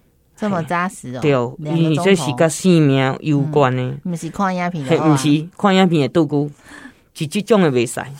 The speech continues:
Speaker 2: 这种是完全
Speaker 1: 看影片的度孤，
Speaker 2: 嘿。
Speaker 1: 啊，不过咱台湾袂歹，已经进步到看影片啊。
Speaker 2: <laughs> 对。哦，咱的台-，咱台湾拢十，十几分、十通分啊，会使啦，吼。
Speaker 1: 嗯。
Speaker 2: 啊，这个因伫遮两点钟足足，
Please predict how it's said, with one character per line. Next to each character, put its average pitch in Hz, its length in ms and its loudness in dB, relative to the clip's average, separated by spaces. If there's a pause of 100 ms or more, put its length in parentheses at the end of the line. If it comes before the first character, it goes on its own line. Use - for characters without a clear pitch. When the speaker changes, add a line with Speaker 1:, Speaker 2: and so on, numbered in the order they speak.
(160)
Speaker 2:
这 170 80 -6
种 190 200 0
是 147 180 -6
完 147 220 0
全 139 140 -2
Speaker 1:
看 208 180 2
影 208 60 0
片 180 140 -2
的 160 180 -8
度 156 80 -6
孤， 135 200 -12
Speaker 2:
嘿。 139 120 -4
Speaker 1:
啊， 214 80 0
不 208 60 0
过 208 160 2
咱 202 200 2
台 165 140 0
湾 156 140 -2
袂 143 140 0
歹， 165 180 2
已 175 60 -2
经 170 180 0
进 180 200 0
步 170 140 0
到 147 140 -6
看 156 240 -2
影 143 140 -2
片 139 160 -8
啊。 - 100 0 (120)
Speaker 2:
<laughs> - 140 -12
对。 - 180 0 (1800)
哦， 165 160 0
咱 285 100 -2
的 240 180 0
台-， 165 260 2
咱 240 180 2
台 185 140 4
湾 151 240 2
拢 196 260 -2
十， 147 80 -2 (180)
十 151 80 -6
几 190 220 2
分、 165 400 0
十 156 100 -2
通 190 240 2
分 190 220 2
啊， 147 100 0
会 131 100 -8
使 - 180 -10
啦， - 280 -12
吼。 147 280 -2
Speaker 1:
嗯。 135 180 -14 (220)
Speaker 2:
啊， 185 100 0
这 190 100 2
个 170 340 4
因 156 340 -4
伫 139 140 -4
遮 175 260 2
两 131 200 0
点 143 280 0
钟 139 240 -6
足 156 120 -6 (120)
足， 127 80 -8